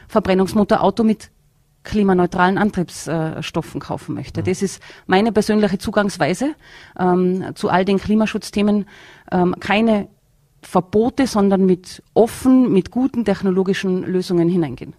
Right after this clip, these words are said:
Speaker 2: Mhm. Wird sich die De-, Debatte von selbst lösen? Äh, hier in Österreich wird sehr viel über E-Fuels, äh,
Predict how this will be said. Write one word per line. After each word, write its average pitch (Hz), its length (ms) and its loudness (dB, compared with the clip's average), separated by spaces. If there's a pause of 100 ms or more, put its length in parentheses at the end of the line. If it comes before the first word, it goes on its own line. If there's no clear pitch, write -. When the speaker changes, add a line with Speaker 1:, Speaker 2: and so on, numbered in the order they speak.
Speaker 2:
Mhm. 113 160 -2 (260)
Wird - 140 -8
sich - 120 -14
die 139 120 -4
De-, 127 140 -6 (120)
Debatte 110 400 -6
von 135 300 -4
selbst - 720 -8
lösen? 104 420 -6
Äh, 104 180 -4
hier 131 360 -2
in 127 160 -6
Österreich 117 540 -4
wird 113 160 -6
sehr 117 260 -2
viel 110 420 -6
über 101 400 -8
E-Fuels, 110 720 -6
äh, 101 300 -4